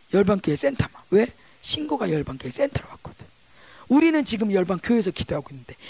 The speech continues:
이미 여긴 지나갔지. 사람들이 와가지고 "아, 여기 아무것도 없는데 뭘 그러세요? 왜 그러시는 거예요 도대체? 올라가 볼래요? 여기 어디 기도하게 생겼어요?" 그랬더니 "아, 죄송해요."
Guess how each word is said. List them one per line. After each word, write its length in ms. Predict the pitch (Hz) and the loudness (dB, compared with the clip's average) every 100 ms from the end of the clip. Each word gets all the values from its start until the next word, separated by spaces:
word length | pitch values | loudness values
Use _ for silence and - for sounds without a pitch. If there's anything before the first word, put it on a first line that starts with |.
| - | 0
이미 240 | 247 254 | 2 4
여긴 220 | 202 185 | 4 2
지나갔지. 640 | 185 202 185 147 - - 147 - _ _ - - - - - 143 | 0 2 0 -2 -6 -10 -12 -18 _ _ -20 -20 -20 -18 -10 -8
사람들이 420 | - 262 214 156 | -4 -2 -4 -6
와가지고 360 | 123 - - - | -10 -12 -20 -2
"아, 100 | 254 | 2
여기 180 | 240 208 | 2 2
아무것도 380 | - 240 320 - | -2 -2 -2 -2
없는데 440 | 190 226 220 190 185 | -2 -2 -2 -4 0
뭘 240 | 185 339 | 4 4
그러세요? 480 | 370 302 233 294 330 - _ _ _ _ - | 4 2 2 2 0 -4 _ _ _ _ 0
왜 120 | 262 | 2
그러시는 380 | 330 349 - 240 | 4 2 0 0
거예요 140 | 311 320 | 2 2
도대체? 440 | 208 180 - - - - - | 0 -4 -6 -10 -12 -20 0
올라가 300 | 285 349 381 | 4 6 6
볼래요? 280 | 349 339 349 605 - _ _ - | 4 4 4 0 -8 _ _ 4
여기 300 | 330 254 - - - | 4 4 0 -6 -4
어디 280 | 302 370 381 | 4 4 4
기도하게 400 | 240 311 359 302 | 2 4 2 2
생겼어요?" 460 | 320 330 - 539 554 | -2 -2 -2 -2 -2
그랬더니 300 | - - - - - | -6 -12 -14 -18 -20
"아, 240 | - 127 143 | -6 -6 -6
죄송해요." 500 | - - 143 147 | -10 -8 -6 -6